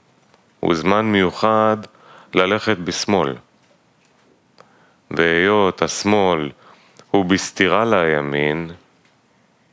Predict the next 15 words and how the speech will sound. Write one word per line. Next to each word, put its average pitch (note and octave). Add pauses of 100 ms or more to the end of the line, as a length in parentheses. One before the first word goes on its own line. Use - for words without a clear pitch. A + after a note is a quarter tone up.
(140)
כי E2+
שמאל A2
נקרא G2 (680)
בזמן F#2
שעושה G2
חשבון G2
לעצמו. G2 (1500)
הוא E2+
מתחיל G2
להסתכל G2 (640)
מה F#2+
שכבר F2
רכש A2
בעבודת F2+
השם, E2+